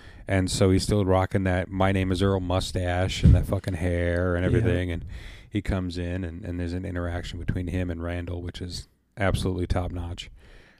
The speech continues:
Speaker 1: Um, I, I, I, I think what I love about these movies is, as you say, it's just, it's a very evident, uh, working with my friends situation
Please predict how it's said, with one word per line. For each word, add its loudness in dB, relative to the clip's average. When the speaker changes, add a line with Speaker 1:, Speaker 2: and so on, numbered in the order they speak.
Speaker 1:
Um, -8
I, 2
I, 6
I, 6
I -2
think 0
what -2
I 2
love 0
about 2
these -2
movies -4
is, -6
as 4
you 2
say, -2
it's -4
just, 0
it's -2
a 2
very 4
evident, 2
uh, -18
working 4
with 0
my 0
friends 0
situation -4